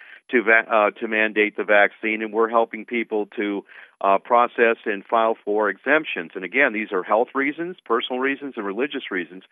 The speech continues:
People have good reasons why they may not want to take the experimental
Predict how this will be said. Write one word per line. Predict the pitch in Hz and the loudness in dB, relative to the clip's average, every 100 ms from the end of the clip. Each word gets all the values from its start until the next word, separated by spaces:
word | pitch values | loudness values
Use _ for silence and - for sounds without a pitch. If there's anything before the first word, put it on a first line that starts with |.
| - - | -20 -8
People | 208 202 190 | -6 -2 0
have | 190 | 2
good | - 156 | 2 2
reasons | 147 156 123 101 104 | 4 2 0 -8 0
why | 135 131 90 85 - - - | 4 6 4 0 -10 -10 0
they | 123 | 2
may | 123 | 2
not | 123 120 113 | 2 2 2
want | 123 | -2
to | 110 - | -2 0
take | 143 127 | 0 0
the | 104 | -2
experimental | 95 - 120 117 107 101 98 | -6 -2 -2 -2 -2 -2 -4